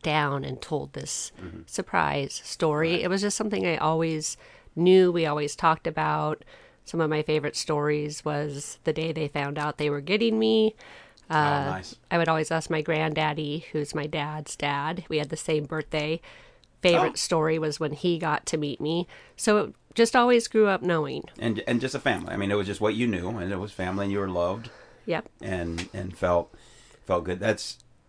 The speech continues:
Speaker 2: to me, that's a story in itself, you know, just that, that, that transition. I think it usually is the case. I think the people who are willing to adopt are typically willing to embrace.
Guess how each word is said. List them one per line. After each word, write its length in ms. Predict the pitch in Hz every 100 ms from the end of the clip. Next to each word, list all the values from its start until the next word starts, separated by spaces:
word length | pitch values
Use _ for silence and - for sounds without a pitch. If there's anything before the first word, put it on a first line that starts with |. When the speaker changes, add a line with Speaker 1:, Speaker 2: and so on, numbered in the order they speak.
| - 110 - 107 - _ _ -
Speaker 2:
to 100 | 131
me, 160 | 123 143
that's 240 | 117 120
a 80 | 117
story 320 | - 110 104
in 80 | 98
itself, 460 | 92 - 98 95 -
you 80 | 92
know, 160 | 87 87
just 220 | 90 -
that, 220 | 95 -
that, 260 | 98 92 98
that 160 | 95 -
transition. 380 | 92 90 -
I 40 | 147
think 180 | 285 -
it 60 |
usually 400 | 180 185 135 117
is 120 | 107
the 60 | 98
case. 260 | - - 104
I 40 |
think 180 | 123 135
the 80 | 143
people 240 | 131 104
who 80 | 107
are 40 |
willing 220 | 104 101 92
to 120 | 92
adopt 480 | 82 90 90 - - - - - -
are 100 | 101
typically 580 | - 110 95 92 92 87
willing 360 | 85 101 98
to 120 | 98 82
embrace. 600 | 80 92 90 92 -